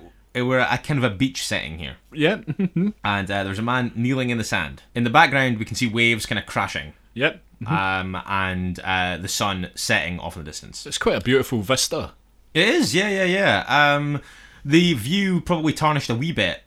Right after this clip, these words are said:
Speaker 1: by, uh, the man himself, uh, who, uh, like I say, he's kneeling on the, he's kneeling, he's on his knees on the beach. His shirt is open. Um, he's wearing, he's barefoot.
Speaker 2: Yep.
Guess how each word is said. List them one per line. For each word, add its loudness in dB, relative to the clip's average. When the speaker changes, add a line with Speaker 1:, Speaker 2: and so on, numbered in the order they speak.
Speaker 1:
by, 2
uh, 0
the -4
man 0
himself, -6
uh, 2
who, 0
uh, 0
like 0
I -8
say, 0
he's 0
kneeling 2
on 0
the, 2
he's -2
kneeling, 0
he's 0
on 0
his -2
knees -2
on -2
the -2
beach. -4
His -4
shirt 0
is -4
open. -6
Um, 0
he's -2
wearing, 0
he's -2
barefoot. 0
Speaker 2:
Yep. -2